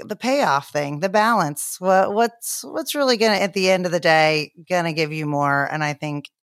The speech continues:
this, that definitely seems worth it to me. But, you know, we could go on forever and ever, as we know, and has been shown multiple times now. But as you know, we like to do a question of the day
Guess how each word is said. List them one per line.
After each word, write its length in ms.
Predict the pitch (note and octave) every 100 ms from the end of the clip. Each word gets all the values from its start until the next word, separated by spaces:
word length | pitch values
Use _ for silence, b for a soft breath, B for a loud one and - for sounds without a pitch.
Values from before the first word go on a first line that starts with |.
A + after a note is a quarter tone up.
| _ _
this, 300 | D#3+ D#3 - E3+
that 200 | C#3+ - _
definitely 280 | E3 C#3+ C#3
seems 280 | C3 C3+ B2+
worth 200 | B2+ B2+
it 120 | - -
to 80 |
me. 220 | C3+ C3+ D3 B B B B -
But, 300 | F#3+ D#3 -
you 140 | G#3
know, 260 | F3+ D3 D3 B B B B B B
we 500 | F#3+ A#3+ B3+ A#3+ - - _ _ _ _ _ - -
could 300 | - A#3+ E3+ - - _ _
go 220 | G#3+ G3+
on 220 | G3 F#3+ G3
forever 340 | A3 A3 B3
and 80 | G#3
ever, 240 | C#3 D#3+
as 180 | F3 E3+
we 100 | A3
know, 280 | E3+ F3 F#3 -
and 280 | E3 E3 D#3
has 260 | E3 D3+
been 360 | F#3 E3 E3 F3+
shown 520 | - F#3+ E3 F#3 F#3 _
multiple 340 | G3 F#3 F#3+
times 300 | F#3+ E3 E3+
now. 240 | F3+ E3+ F#3+ B B B G3+
But 400 | A3 G3+ F#3 -
as 200 | F#3 F#3
you 60 | A3
know, 120 | F#3+
we 140 | F#3+
like 160 | E3+ F3
to 100 | G3
do 360 | F#3 E3 F#3 -
a 80 | -
question 400 | F3+ D#3+ - F#3
of 120 | F#3
the 80 | A#3
day 640 | G#3+ F3 D3+ D#3 A3+ A#3